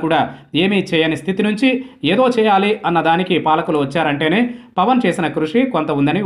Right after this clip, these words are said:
ఒప్పుకోవాలి. అయితే చంద్రబాబు ముఖ్యమంత్రిగా ఉన్నప్పుడు ఉద్దానానికి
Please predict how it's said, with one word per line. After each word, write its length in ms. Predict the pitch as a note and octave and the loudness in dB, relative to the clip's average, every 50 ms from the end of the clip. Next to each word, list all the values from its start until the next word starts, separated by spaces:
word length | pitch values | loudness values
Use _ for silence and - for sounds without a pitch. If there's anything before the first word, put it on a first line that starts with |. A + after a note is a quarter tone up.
| - | -4
ఒప్పుకోవాలి. 480 | D#3+ - - - D3 C#3 C#3 C3 B2 A#2 A2 - - - _ _ _ D3+ | -4 -6 -6 -2 0 0 2 0 0 -2 -6 -10 -18 -20 _ _ _ -2
అయితే 160 | F3 G#3+ B3+ A#3+ A#3+ G#3+ | 0 2 2 0 2 0
చంద్రబాబు 400 | G#3 A3 A#3+ A3+ G#3+ G#3 F#3+ F3+ D3+ C#3 D#3 | 0 0 2 2 2 2 2 2 0 0 -2
ముఖ్యమంత్రిగా 480 | D3 - G3 F#3+ F#3 F3 E3+ E3 D#3+ C#3+ D3 | -2 -2 -2 -2 0 0 0 2 2 0 0
ఉన్నప్పుడు 280 | D3 D#3 D3+ F#3+ G3 A#3+ A#3+ A#3+ - - - - C#3 D3+ | 0 0 0 2 2 2 0 0 -6 -14 -14 -8 -8 -8
ఉద్దానానికి 640 | D3+ D3 F3 G3 F3+ E3+ E3+ E3 E3+ D#3+ - G3+ | -4 0 0 2 2 2 2 0 0 0 0 2